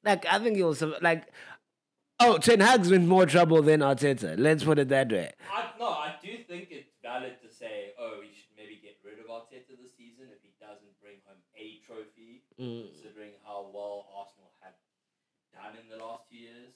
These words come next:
Speaker 1: Mm.
Speaker 2: or been doing.
Speaker 1: Mm.
Speaker 2: So I, it's valid. But going to Barca at the end of this season, I d-, I just don't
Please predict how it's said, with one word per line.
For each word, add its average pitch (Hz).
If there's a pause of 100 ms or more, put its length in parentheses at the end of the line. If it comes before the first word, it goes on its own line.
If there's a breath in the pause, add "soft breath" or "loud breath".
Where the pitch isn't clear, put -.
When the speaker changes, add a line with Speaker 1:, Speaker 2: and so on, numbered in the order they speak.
Speaker 1:
Mm. 117
Speaker 2:
or 101 (180)
been 110
doing. 110 (360)
Speaker 1:
Mm. 92
Speaker 2:
So -
I, 120
it's -
valid. - (760)
But 135 (160)
going 165
to 135 (100)
Barca 143
at 110
the 110
end 127
of -
this 113 (300)
season, 104 (120)
I 107 (120)
d-, 101
I - (140)
just 135
don't 117